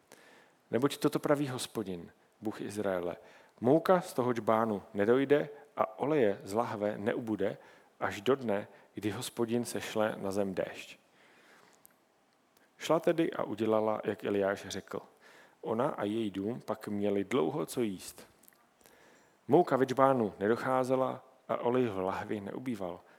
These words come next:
Přesně jak řekl Hospodin skrze proroka Eliáše. Tak, eh, to je velmi zajímavý příběh. Eh, začíná, začíná tak jako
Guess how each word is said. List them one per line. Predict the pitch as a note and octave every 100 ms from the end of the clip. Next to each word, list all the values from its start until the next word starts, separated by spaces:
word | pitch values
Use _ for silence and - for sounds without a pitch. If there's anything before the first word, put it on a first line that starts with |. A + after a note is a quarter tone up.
| -
Přesně | - B2+ - D#3+
jak | B2+
řekl | B2 - B2+
Hospodin | A2 G2+ - G2+ G2+ G2+ - - - - - _
skrze | - - G2 G#2
proroka | G2+ F#2+ F2+ - -
Eliáše. | G#2 F#2 F2 - - - - - _ _ _ _ _ _ _ - - - - - - - _ _ _ _ _
Tak, | - A2+ -
eh, | A#2 A2+ A2+ - - - - _ _ _ _ - - _ _ _ _ _ _ - - - _ _
to | -
je | B2
velmi | F#3+
zajímavý | D3 C3 C3
příběh. | D3 - G2+ F2+ - - - _ - - - - - - - - _ _
Eh, | G#2+ G2+ G2+ A2 -
začíná, | - B2 - D3+ D#3 D3+ B2+
začíná | B2+ - C#3+ D3
tak | C#3+ D3
jako | C3+